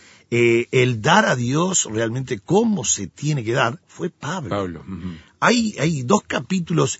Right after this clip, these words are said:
Speaker 1: íntegros en la segunda carta que Pablo escribe a los Corintios,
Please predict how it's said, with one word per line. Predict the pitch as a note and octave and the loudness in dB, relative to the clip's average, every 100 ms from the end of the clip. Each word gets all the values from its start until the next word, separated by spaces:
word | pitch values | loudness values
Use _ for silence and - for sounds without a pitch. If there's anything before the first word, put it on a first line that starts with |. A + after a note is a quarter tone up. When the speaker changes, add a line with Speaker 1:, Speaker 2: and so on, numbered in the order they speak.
| _ | _
Speaker 1:
íntegros | B3+ B3+ D#3 G#2 D#2 F2+ D#2+ F2+ A2 | 2 4 4 0 -6 -10 -8 -8 -6
en | A2 | -6
la | E2 | -6
segunda | G2+ C3+ A#3 B2 | -4 0 0 0
carta | A#2+ B2 G#2 | 0 -2 -4
que | F2+ | -6
Pablo | G#2+ A2 | -6 -6
escribe | G2 B2+ A#2+ | -6 -6 -6
a | F#2+ | -4
los | A#2+ | -6
Corintios, | - E2+ F2+ D2+ F#2 A#2 - | -6 -6 -6 -8 -8 -10 -10